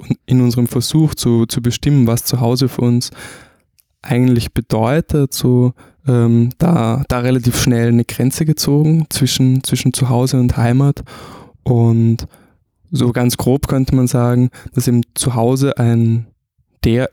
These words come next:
der Ort ist oder ein Ort ist, an dem man sich wohl und aufgehoben fühlt. Nur muss dieser Ort,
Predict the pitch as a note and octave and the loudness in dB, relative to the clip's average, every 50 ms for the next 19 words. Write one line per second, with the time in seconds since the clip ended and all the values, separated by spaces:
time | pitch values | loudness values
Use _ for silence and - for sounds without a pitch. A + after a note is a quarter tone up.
0 | - - - A#2 A#2+ B2+ B2+ A#2+ B2 B2 B2 A#2 A#2+ A#2 - A#2+ - - - - | -6 -2 0 0 0 0 0 2 2 2 0 0 -2 -2 -2 -2 -4 -4 -4 -4
1 | A#2+ B2+ D3+ D#3+ D3+ - B2+ A#2+ A#2 A#2 - - B2 A#2+ A#2+ - - - - - | -2 0 0 0 0 0 0 0 0 -2 -2 0 0 0 -2 -2 -6 -12 -16 -20
2 | - - _ - B2 A#2+ A2+ A#2 A#2+ A#2+ A#2+ A#2+ A#2+ B2 B2 A#2+ A2+ A2+ A#2+ B2 | -20 -14 _ -2 0 2 2 2 2 2 0 0 0 0 0 2 2 2 2 2
3 | B2 A#2 - A2+ A#2 - - - A#2+ B2 A#2 A#2+ A2+ A2+ - - - B2+ A2+ A2+ | 0 0 0 -2 -2 -2 -2 -2 -2 0 0 0 0 -2 -2 -4 -2 -2 0 -2
4 | A#2+ - - _ _ - - C#3+ B2+ B2+ B2+ - - - C#3 - - - B2 A#2+ | -2 -6 -10 _ _ -4 0 2 2 2 0 -2 -2 -2 -2 -2 0 0 0 0
5 | B2 - B2 A#2 A#2 A#2+ A#2+ - - | 0 0 -2 0 0 -2 -2 -4 -8